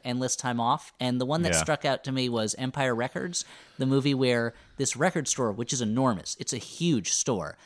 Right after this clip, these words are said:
Speaker 1: and it
Speaker 2: Mm-hmm.
Speaker 1: employs a small army of teens, and they spend
Speaker 2: Yeah.
Speaker 1: most of their time hanging out on the roof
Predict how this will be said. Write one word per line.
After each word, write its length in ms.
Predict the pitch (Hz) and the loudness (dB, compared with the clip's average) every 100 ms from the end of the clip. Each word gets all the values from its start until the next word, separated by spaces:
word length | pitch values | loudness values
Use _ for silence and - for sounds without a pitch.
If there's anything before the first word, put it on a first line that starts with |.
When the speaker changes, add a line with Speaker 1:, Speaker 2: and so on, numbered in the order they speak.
| - | -8
Speaker 1:
and 40 | 127 | -2
it 60 | |
Speaker 2:
Mm-hmm. 60 | 131 | 0
Speaker 1:
employs 460 | 135 - 165 156 120 | 0 0 2 2 2
a 60 | |
small 440 | - - 151 143 - | 0 0 2 2 2
army 340 | 123 135 143 | 2 2 2
of 100 | 110 | -2
teens, 480 | - - 127 101 92 | -2 -4 -2 -2 -4
and 140 | - 127 | -4 -4
they 60 | |
spend 240 | 127 156 147 | -2 0 2
Speaker 2:
Yeah. 60 | |
Speaker 1:
most 100 | 160 | 2
of 60 | 175 | 0
their 80 | 175 | -2
time 200 | 160 143 | -2 -2
hanging 260 | 143 139 | -2 0
out 120 | 135 123 | 2 2
on 80 | |
the 100 | 120 | 0
roof 380 | 117 123 120 - | 0 0 0 -4